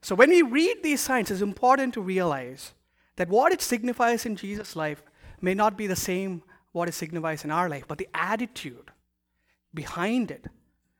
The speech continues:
is to be the same. And so we ask ourselves, what is the sign of the foot washing point to? And it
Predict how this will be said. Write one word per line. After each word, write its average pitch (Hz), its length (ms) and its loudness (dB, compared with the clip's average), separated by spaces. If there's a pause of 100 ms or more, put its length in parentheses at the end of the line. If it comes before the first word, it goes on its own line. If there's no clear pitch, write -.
(200)
is 151 200 -8
to 156 100 -10
be 139 160 -12
the 131 100 -16
same. - 360 -14 (800)
And 196 160 -2
so 233 220 6
we 226 180 2
ask 220 260 4
ourselves, 185 380 -2
what 202 320 2
is 196 220 -2
the 180 100 -8
sign 175 380 -2
of 165 160 -10
the 160 80 -10
foot - 240 -12
washing 147 400 -8
point 151 380 -8
to? 165 260 -8 (560)
And 170 320 -2
it 175 180 -6